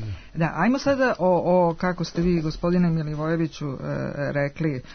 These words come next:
o tehničkim pitanjima koja su u suštini zaista vrlo bitna i o kojima je bilo reči danas na sastanku. E,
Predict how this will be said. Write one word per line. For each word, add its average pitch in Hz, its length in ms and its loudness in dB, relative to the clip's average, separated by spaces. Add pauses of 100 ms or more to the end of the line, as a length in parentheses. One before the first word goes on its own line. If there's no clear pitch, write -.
(220)
o 147 340 -4
tehničkim 156 720 4 (280)
pitanjima 156 680 2
koja 139 200 -6
su 147 140 -8
u 139 40 -8
suštini 160 500 -6
zaista 160 360 -6
vrlo 156 240 -4
bitna 160 500 0
i 151 60 -2
o 143 80 0
kojima 156 380 -2
je 160 60 0
bilo 147 300 2
reči 143 340 -2
danas 131 360 -2
na 139 120 -4
sastanku. 131 640 -8 (340)
E, - 120 -8